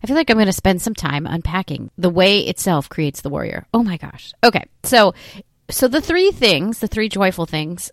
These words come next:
for this week are in service of this quote, which seems to kind of shake the foundation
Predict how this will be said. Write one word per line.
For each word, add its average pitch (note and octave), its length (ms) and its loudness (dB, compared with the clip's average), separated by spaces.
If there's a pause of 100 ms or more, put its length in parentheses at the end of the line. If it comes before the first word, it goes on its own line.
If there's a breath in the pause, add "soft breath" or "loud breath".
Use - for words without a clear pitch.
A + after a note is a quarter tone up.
(120)
for A#3+ 120 0
this C4 200 0
week F#3+ 200 -2
are E3+ 80 0
in E3+ 100 -2
service E3 440 -6
of D#3+ 240 -4
this D#3+ 180 -8
quote, - 320 -8 (120)
which A#3 260 2
seems A#3 680 -2
to G#3+ 60 -8
kind A#3+ 180 -4
of G#3+ 100 -2
shake - 360 -2
the A3 80 -4
foundation G3 720 -4